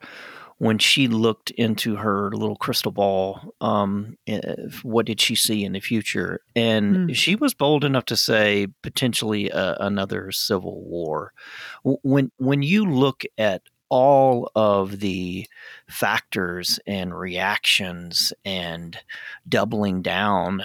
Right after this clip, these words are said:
Speaker 1: that's taking place politically, where it, it really does seem, um, and I know I'm incredibly biased because I am not a Republican, but it, it really does seem like there is a party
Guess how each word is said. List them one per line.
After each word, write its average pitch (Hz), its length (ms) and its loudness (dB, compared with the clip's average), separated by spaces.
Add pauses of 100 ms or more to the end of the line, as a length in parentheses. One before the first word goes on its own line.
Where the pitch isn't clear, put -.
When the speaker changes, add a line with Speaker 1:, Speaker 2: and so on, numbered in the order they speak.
Speaker 1:
that's 98 260 -2
taking 113 340 -6
place 101 580 -2
politically, 107 640 -2
where 104 520 2 (340)
it, 127 180 2
it 131 180 4
really 147 340 4
does 117 280 4
seem, 107 580 2 (200)
um, 104 500 0 (380)
and 123 120 2
I 123 80 2
know 123 180 4
I'm 113 120 2
incredibly 104 440 0
biased 101 480 -2
because 101 260 -6
I 104 180 0
am 92 160 -6
not 104 260 0
a 113 60 2
Republican, 104 640 -2
but 110 160 2
it, 113 140 2
it 127 180 2
really 135 260 4
does 117 240 2
seem 117 240 0
like 107 220 -4
there 113 180 2
is 131 260 2
a 113 120 0
party 110 640 0